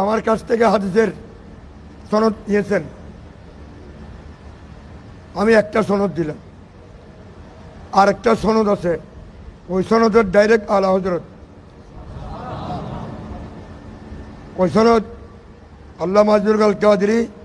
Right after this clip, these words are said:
আল্লামা আহমদ সৈয়দ কাজিমি, মুস্তফা রেজা, আলা হজরত, এটা আরেক সনদ।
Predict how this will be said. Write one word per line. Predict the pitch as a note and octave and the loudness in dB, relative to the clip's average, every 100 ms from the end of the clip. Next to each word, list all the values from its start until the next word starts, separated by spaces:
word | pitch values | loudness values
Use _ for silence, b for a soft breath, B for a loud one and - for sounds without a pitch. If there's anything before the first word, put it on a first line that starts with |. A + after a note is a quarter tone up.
| - - - - - - - - - | -20 -20 -20 -20 -20 -20 -20 -14 -4
আল্লামা | F3 G3 G3+ | 0 2 4
আহমদ | G#3 G#3 | 2 2
সৈয়দ | G#3 - | 0 4
কাজিমি, | G3+ G3+ G3 G#3+ A#3 - - - - - - - - - | 4 4 2 0 -2 -4 -14 -20 -20 -20 -20 -20 -20 -8
মুস্তফা | F3+ - G3+ G3+ | -8 0 2 4
রেজা, | G3+ F#3+ A3+ C4+ - F#3 | 4 4 2 2 0 0
আলা | F3+ E3 | 2 -2
হজরত, | D#3+ D3 - - - - - - - - - - - - - - - - | -4 -8 -10 -18 -20 -20 -20 -20 -20 -20 -20 -12 -10 -10 -12 -18 -14 0
এটা | G3+ G#3 | 4 4
আরেক | E3+ - | 2 -6
সনদ। | D#3 | -8